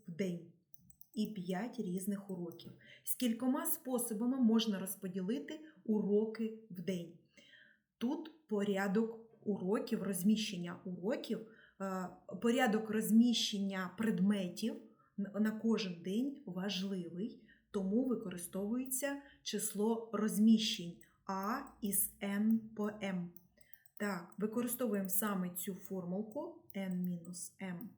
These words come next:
факторіал, ось так. І у нас задані вже: тобто у нас скільки таких способів? А із десяти по п'ять, так, і у нас буде десять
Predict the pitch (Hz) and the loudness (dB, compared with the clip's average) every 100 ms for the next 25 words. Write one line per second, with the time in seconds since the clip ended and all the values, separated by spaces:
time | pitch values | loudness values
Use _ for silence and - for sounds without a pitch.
0 | - _ - 185 - - 175 165 185 226 | -20 _ -20 -20 -20 -16 -14 -12 -8 -8
1 | - - 269 277 - 277 262 - - - | -8 -4 -2 -2 -2 -4 -6 -12 -18 -20
2 | - - 277 339 403 - 226 208 226 277 | -18 -4 -2 0 -2 -6 -2 0 0 0
3 | - 196 175 233 226 190 185 180 - 185 | -2 -2 -2 -2 -2 -4 -4 -4 -4 -4
4 | 170 175 - 311 359 - 247 - 202 208 | -6 -10 -12 -10 -8 -4 -6 -2 0 0
5 | 185 - 233 285 349 - - 311 302 - | -2 -4 -6 -8 -10 -8 -8 -6 -8 -8
6 | 262 262 - 208 226 226 - - - 233 | -6 -8 -6 -2 -2 -4 -12 -20 -6 -2
7 | 214 185 180 170 185 185 196 196 175 - | 0 -2 -4 -6 -6 -4 -4 -6 -10 -10
8 | 175 - 180 180 262 - - - - - | -12 -12 -8 -6 -6 -8 -16 -20 -12 -4
9 | 277 262 247 - 233 277 247 208 190 175 | -2 -2 -6 -10 -6 -2 2 2 0 -6
10 | 175 180 180 175 190 262 - - | -6 -6 -6 -6 -6 -4 -6 -8